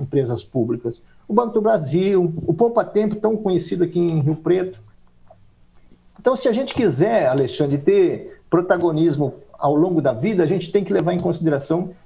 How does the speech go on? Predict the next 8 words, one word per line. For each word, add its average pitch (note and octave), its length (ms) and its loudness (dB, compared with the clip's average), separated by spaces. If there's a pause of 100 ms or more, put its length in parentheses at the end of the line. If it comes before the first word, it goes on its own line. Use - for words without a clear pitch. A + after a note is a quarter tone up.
(140)
que F#3+ 80 -2
a F3 80 2
vida F3 520 0
apresenta E3+ 560 0
desafios C#3 640 0
mutáveis D#3+ 1120 0
que E3 80 0
exige D#3 760 -2